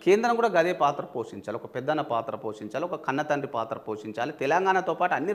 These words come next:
రాష్ట్రాలను కూడా ఆదుకోవాలి. ఇప్పుడు మీరు మంచి చేస్తే మంచే జరుగుతుంది, నేనేమన్నా మంచి చేస్తే మంచి జరుగుతుంది, చెడు చేస్తే ఇంకా ఎక్కువ చెడు జరుగుతుంది. ఈ కాలంలోనే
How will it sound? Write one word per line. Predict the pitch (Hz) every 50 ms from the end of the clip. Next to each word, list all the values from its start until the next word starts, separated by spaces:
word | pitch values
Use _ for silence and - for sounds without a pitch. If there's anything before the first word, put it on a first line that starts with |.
| 165 135
రాష్ట్రాలను | 139 175 180 - 214 208 202 196 196 196
కూడా | 196 156 127
ఆదుకోవాలి. | 120 110 104 - 104 92 92 85 - - - - _ _ _ _ _ _ _ _ _ _ _
ఇప్పుడు | - 220 214 180 170 202
మీరు | 254 254 214 190
మంచి | 202 - 269 254 262
చేస్తే | 269 262 311 269 233
మంచే | 202 196 196 202 185 165
జరుగుతుంది, | 147 123 117 110 - 113 92 85 - - - _ _ _ _ _ _ _ _ _ -
నేనేమన్నా | 143 170 196 226 240 208 185
మంచి | 190 208 208 247 247
చేస్తే | 247 240 254 247 220 202
మంచి | 190 175 165 165
జరుగుతుంది, | 147 135 123 131 131 147 214 311 - - - - - - - _ -
చెడు | 202 208 240 254
చేస్తే | 254 262 262 262 214 214
ఇంకా | 214 254 294 285 269
ఎక్కువ | 277 277 254 254 247
చెడు | 220 214 202 202
జరుగుతుంది. | 180 165 143 - 139 123 135 190
ఈ | 214 214
కాలంలోనే | 233 220 220 220 214 214 208 214